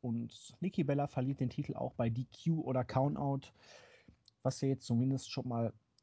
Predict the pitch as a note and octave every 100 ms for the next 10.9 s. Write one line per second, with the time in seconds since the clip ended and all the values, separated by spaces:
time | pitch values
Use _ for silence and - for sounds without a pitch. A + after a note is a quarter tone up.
0 | _ _ _ _ _ _ - _ - B2+
1 | A2+ C3 G#2+ A#2 B2 A2 - D#3+ F3+ A3
2 | A3 C#3 C#3+ D#3 C3+ C#3+ - F#3 A3+ -
3 | - A#3 - F3 C3+ - B2 - C3 B2+
4 | A#2+ - D3+ - B2 B2 C3+ C3+ D#3+ -
5 | - - - _ _ _ _ _ _ -
6 | E3 G#3 G3+ - G#2+ - - D3 E3+ C4
7 | - _ - - - C#4 C4+ - - -
8 | A2 A2+ - G2+ - G#2+ G#2+ - A#2 A#2+
9 | C3 - D#2+ - F#2+ G#2+ A2 A2 A#2 B2+
10 | C3+ C3+ A#2 - G#2 - - - -